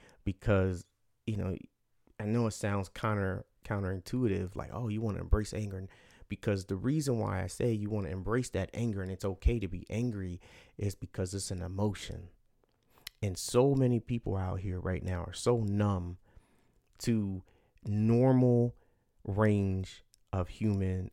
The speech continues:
emotion. Things that should be pissing you off or making you upset, you don't feel anything towards it. Things that should be giving you some type of semblance of joy and happiness, you don't feel anything towards it. You see what I'm saying? Uh,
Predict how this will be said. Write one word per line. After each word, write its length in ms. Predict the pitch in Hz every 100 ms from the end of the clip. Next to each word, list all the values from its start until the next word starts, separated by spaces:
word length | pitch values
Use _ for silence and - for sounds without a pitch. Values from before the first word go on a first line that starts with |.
| -
emotion. 580 | 90 92 87 - 90 - - _ - -
Things 320 | 127 131 120
that 180 | 110 107
should 400 | - 131 127 - - _
be 360 | 107 101 95 - -
pissing 320 | 120 - 98
you 120 | 95
off 300 | 95 92 90
or 40 | 90
making 340 | 98 101 95
you 100 | 95
upset, 380 | 92 - 95 95
you 80 | 101
don't 200 | 107 -
feel 280 | - 110 98
anything 420 | 92 87 90 82
towards 400 | - 92 87 85
it. 180 | - - _ - - _ -
Things 280 | 123 127
that 220 | 113 104 -
should 300 | - 127 110
be 220 | 110 98
giving 340 | 113 107 104
you 200 | 101 95
some 260 | - 127 123
type 260 | - 98
of 80 | -
semblance 540 | - 110 101 95 92 -
of 140 | 85
joy 400 | 110 110 104 95
and 100 | 85
happiness, 520 | 95 107 95 98 92
you 60 | 107
don't 220 | 98 -
feel 220 | - 101
anything 400 | 98 92 - 90
towards 400 | 87 87 90 87
it. 160 | 85 - _ _ _ _ _ _ -
You 80 | 98
see 180 | - 92
what 80 |
I'm 80 | 90
saying? 320 | - 90 87 - - - _ _
Uh, 260 | 98 92